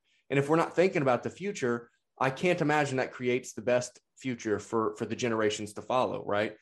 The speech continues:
I think that we, we've got to value the future, because valuing the future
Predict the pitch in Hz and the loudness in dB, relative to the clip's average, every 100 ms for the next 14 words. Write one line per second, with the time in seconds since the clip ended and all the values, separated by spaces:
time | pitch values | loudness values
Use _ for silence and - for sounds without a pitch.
0 | _ _ _ 127 127 143 143 139 120 135 | _ _ _ -2 4 4 6 4 4 0
1 | 143 143 143 151 160 - 143 143 165 175 | 0 -2 0 0 -2 -4 -4 -2 0 -2
2 | 131 - 117 113 117 117 120 107 127 139 | -2 -4 -6 -6 -6 -6 -6 0 2 4
3 | 135 123 104 - 208 - 127 117 | 2 0 -4 -6 -6 -2 0 0